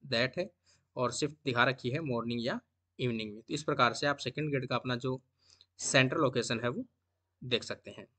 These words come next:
अपनी एसएसओ आईडी पोर्टल के through। और जो इनके एडमिट कार्ड है वो इसी से, अ, एसएसओ आईडी से भी आप देख सकते हो और डायरेक्ट आरपीएससी की साइट से भी आप, अ, डाउनलोड कर सकते हो।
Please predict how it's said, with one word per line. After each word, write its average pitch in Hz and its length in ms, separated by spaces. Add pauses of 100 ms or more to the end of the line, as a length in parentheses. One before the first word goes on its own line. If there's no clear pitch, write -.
अपनी 143 360 (220)
एसएसओ 135 360
आईडी 117 320
पोर्टल 117 320
के 113 120
through। 175 220 (580)
और 120 400
जो 139 120
इनके 135 220
एडमिट 127 320
कार्ड 120 260
है 120 200 (300)
वो 131 60
इसी 127 160
से, 170 200 (300)
अ, 123 380
एसएसओ 151 280
आईडी 127 220
से 156 120
भी 165 80
आप 139 140
देख 123 160
सकते - 240
हो 170 180
और 139 60
डायरेक्ट 120 300
आरपीएससी 139 420
की 156 40
साइट 113 240
से 139 100
भी 143 100
आप, 147 180 (480)
अ, 120 100
डाउनलोड 117 360
कर 117 120
सकते - 260
हो। 165 160